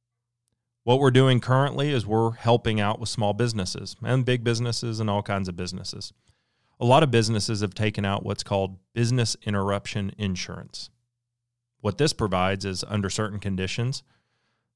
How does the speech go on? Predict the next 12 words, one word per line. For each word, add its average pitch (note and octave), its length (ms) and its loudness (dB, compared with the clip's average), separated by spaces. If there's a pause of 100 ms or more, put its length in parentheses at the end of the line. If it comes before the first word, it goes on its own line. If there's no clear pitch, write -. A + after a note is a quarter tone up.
(280)
insurance B2+ 680 2
policies G#2 840 0 (220)
provide G2 440 0
for A2 180 -4
lost F2+ 360 -6
profits F#2 480 -4
or F#2 80 -6
revenues, F#2 500 -2
depending G2 400 -4
on F#2+ 120 -2
the F#2 80 -4
language, A2+ 440 -2